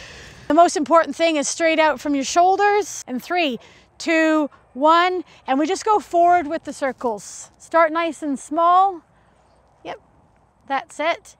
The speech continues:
And probably the most important thing here is just to keep them straight out from the shoulders. Don't drop them, don't raise them high.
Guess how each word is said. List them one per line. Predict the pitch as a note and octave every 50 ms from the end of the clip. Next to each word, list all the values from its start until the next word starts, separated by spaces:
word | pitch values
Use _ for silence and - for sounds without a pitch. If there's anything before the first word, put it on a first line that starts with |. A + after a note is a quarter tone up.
| -
And | C#4 C#4+ -
probably | F#4+ G4 G4 F#4
the | F4
most | E4 F4 F4 F#4 -
important | - E4 B3 D#4+ E4+ D#4+ C#4+ C#4
thing | - D#4+ D#4 D4
here | C4+ D#4 D#4+ D#4
is | D4+ C#4+ A#3+ -
just | D4 C#4 A3 -
to | B3+ A3+
keep | - - D4+ D4 C4 -
them | C#4 B3+ A3
straight | - - - D4+ D4+ D#4 D#4+ - _ -
out | C4+ C#4+ C#4 C#4 - _
from | _ - C4+
the | C4 C4
shoulders. | - - B3 A#3 A3+ A3 A3+ A3 G#3+ G#3+
Don't | - D4+ E4 D#4 - A3
drop | - D#4+ E4 E4 - _
them, | - E4+ E4+ E4+ D#4+ D#4 - - - - - - - _
don't | - D#4+ D4+ D4
raise | - C#4+ C#4+ D4 D4 C4
them | - C#4 C4+
high. | B3+ G3+ B3 D4 D4+ D#4 D#4+ D#4+ D#4+ D#4+ D4